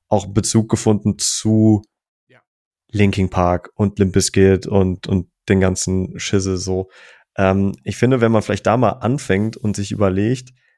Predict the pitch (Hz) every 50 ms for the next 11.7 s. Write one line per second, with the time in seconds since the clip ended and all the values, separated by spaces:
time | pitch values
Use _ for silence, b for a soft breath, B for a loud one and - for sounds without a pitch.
0 | _ _ _ _ 85 87 120 143 156 139 123 123 123 117 110 101 - - - 113
1 | 127 - - 107 110 107 107 101 - - _ - 113 120 117 104 98 - - -
2 | _ - 92 87 82 85 85 95 95 - _ _ _ _ _ _ _ _ _ _
3 | _ _ _ _ _ _ _ _ _ _ _ _ _ _ _ _ _ _ - 107
4 | 110 135 190 233 226 - 107 - 127 110 101 113 117 123 123 120 117 113 110 113
5 | 104 104 104 - - 107 120 123 113 110 107 - - 110 107 147 127 110 120 -
6 | - 107 113 117 131 156 - 151 - _ _ 110 104 113 - 117 107 104 104 101
7 | 110 131 139 135 120 117 110 113 113 - 113 - - - - 104 127 131 139 135
8 | 127 123 131 135 127 - B B B B B B B - 107 107 - - 117 117
9 | - - - - 107 - 107 107 107 - 113 123 - 123 107 - 107 104 104 98
10 | 98 98 98 110 123 127 127 - - - 113 113 120 123 127 127 127 123 123 -
11 | - - - 120 110 104 107 104 104 101 - - - -